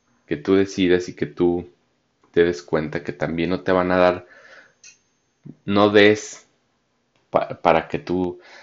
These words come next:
mejor da sin, sin esa conciencia de recibir, pero, pero sí con, con esa mentalidad de que es una amistad, pues, y que si te ha acompañado en los momentos complicados, es lo único que necesitas de una amistad.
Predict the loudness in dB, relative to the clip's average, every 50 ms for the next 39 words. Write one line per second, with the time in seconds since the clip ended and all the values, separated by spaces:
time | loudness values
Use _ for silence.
0 | _ _ _ -10 -6 -4 -4 -4 0 2 4 4 4 2 -2 -6 -8 -8 -8 -8
1 | -10 -12 -16 _ _ _ _ _ _ -20 -14 -12 -10 -8 -8 -8 -8 -10 -14 -8
2 | -8 -8 -8 -6 -8 -10 -10 -8 -10 -8 -6 -6 -6 -6 -8 -14 -16 -10 -10 -10
3 | -10 -8 -6 -6 -6 -6 -6 -8 _ -20 _ _ _ _ -20 _ -20 _ _ _
4 | _ _ -8 -4 -2 -2 -2 -4 -6 -8 -10 -10 -4 -4 -2 -2 -2 -4 -6 -8
5 | -14 _ _ _ _ -20 _ _ -6 -4 -4 -2 -4 -6 -4 -4 -2 0 2 2
6 | 2 0 0 -4 -8 -10 -8 -6 -6 -6 -2 -2 -2 0 0 -2 -2 -2 -2 -2
7 | -4 -4 -8 -8 -8 -6 -6 -8 -10 -10 -8 -8 -8 -8 -8 -12 -6 -4 -4 -4
8 | -4 -6 _ -14 -14 -14 -18 -20 -16 _ -8 -8 -8 -10 -12 _ _ _ _ _
9 | _ _ _ _ _ _ -16 -12 -6 -4 -4 -4 -4 -8 -4 -4 -4 -2 -2 -2
10 | -4 -4 -4 -4 -6 -6 -8 -8 -10 -10 -12 -16 -20 -16 _ -12 -12 -10 -10 -10
11 | -10 -8 -6 -4 -4 -4 -6 -10 -16 _ _ _ _ _ _ _ -8 -4 -4 -2
12 | 0 0 -2 -2 -4 -6 -6 -8 -10 -8 -8 -10 -10 -10 -14 -18 -20 -16 -16 -16
13 | -10 _ -8 -8 -6 -8 -8 -6 -8 -8 -8 -12 -14 -10 _ -4 -4 -4 -4